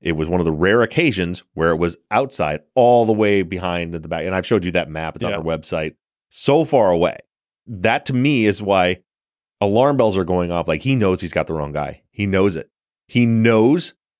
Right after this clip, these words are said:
Speaker 1: because Jay's full of shit, that means Adnan probably isn't guilty, which means Adnan was probably at his track practice. So I need Jay to get him back to track practice.
Speaker 2: Oh, the hoops you have to jump through are crazy.
Speaker 1: Mm-hmm.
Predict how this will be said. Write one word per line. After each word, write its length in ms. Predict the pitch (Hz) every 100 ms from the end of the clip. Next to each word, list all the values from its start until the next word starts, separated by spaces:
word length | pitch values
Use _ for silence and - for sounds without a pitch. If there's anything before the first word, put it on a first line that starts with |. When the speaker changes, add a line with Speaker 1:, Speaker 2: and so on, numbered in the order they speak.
| -
Speaker 1:
because 480 | 113 - 165 190 107
Jay's 260 | 123 117
full 200 | - 95
of 80 | 82
shit, 360 | - 87 85 - _ _ _ _
that 140 | 117 127
means 220 | 117 104
Adnan 520 | 123 127 117 101 90
probably 520 | - 175 175 113 107 139
isn't 260 | 196 92
guilty, 480 | 73 80 - 80 101 _ _ -
which 160 | 110
means 180 | 127 113
Adnan 440 | 107 139 156 131 107
was 120 | 98
probably 580 | - 196 131 90 95 -
at 180 | 98 98
his 180 | 90
track 260 | - 160 -
practice. 500 | 95 76 - 80 - - _ _ -
So 220 | 110 101
I 180 | 107 147
need 240 | 147 113
Jay 320 | 92 123 117
to 80 | 101
get 160 | 85 101
him 120 | 90
back 260 | 90 85 -
to 60 |
track 300 | - 85 -
practice. 540 | 65 - - - - - _ _ 110
Speaker 2:
Oh, 320 | 110 92 - -
the 100 | 101
hoops 220 | 139 -
you 60 |
have 100 | 110
to 80 | -
jump 240 | 98 90 -
through 160 | 98 82
are 80 | 76
crazy. 600 | - 180 175 101 - -
Speaker 1:
Mm-hmm. 360 | 82 73 80